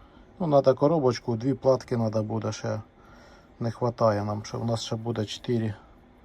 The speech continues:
Чотири провода управляючих ще, да. Один там лишній тут, а, в ручці. Так у нас поки получається. Трубочки всі поставили,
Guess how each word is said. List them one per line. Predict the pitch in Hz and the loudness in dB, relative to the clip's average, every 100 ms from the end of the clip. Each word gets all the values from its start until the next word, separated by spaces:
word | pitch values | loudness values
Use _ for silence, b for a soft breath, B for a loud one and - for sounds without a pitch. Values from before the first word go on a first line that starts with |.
| B B B B B B - - - - | B B B B B B -20 -20 -20 -20
Чотири | - - 127 | -12 -4 -2
провода | 110 117 110 104 101 | 0 0 0 2 0
управляючих | 104 110 110 107 104 107 - 113 | -2 -2 -2 -2 -4 -4 -10 -14
ще, | - | -10
да. | 113 113 | -6 -6
Один | 113 113 117 110 | -6 -6 -6 -4
там | 117 113 107 - - | -4 -4 -8 -14 -8
лишній | 120 113 - 113 | -4 -2 -2 -6
тут, | - 117 113 | -8 -10 -10
а, | 113 - - - - | -12 -14 -20 -20 -10
в | 110 | -6
ручці. | 113 110 - - - - - B B B B - - - - - - - - - - - B B B B B - - - _ _ _ _ - B B B B B B - - | -6 -8 -14 -18 -20 -20 -20 B B B B -20 -20 -20 -20 -20 -20 -20 -20 -20 -20 -20 B B B B B -20 -20 -20 _ _ _ _ -20 B B B B B B -20 -2
Так | 135 - | -2 0
у | |
нас | 127 120 | 0 -2
поки | - 120 123 | -2 -4 -2
получається. | - 135 120 165 170 147 - 120 B B B B | 0 -2 0 2 4 2 0 -6 B B B B
Трубочки | - 156 143 131 - | -4 0 2 0 -2
всі | 117 - 120 | -8 -8 -12
поставили, | - - - 143 135 120 | -10 -8 -2 -2 -2 -4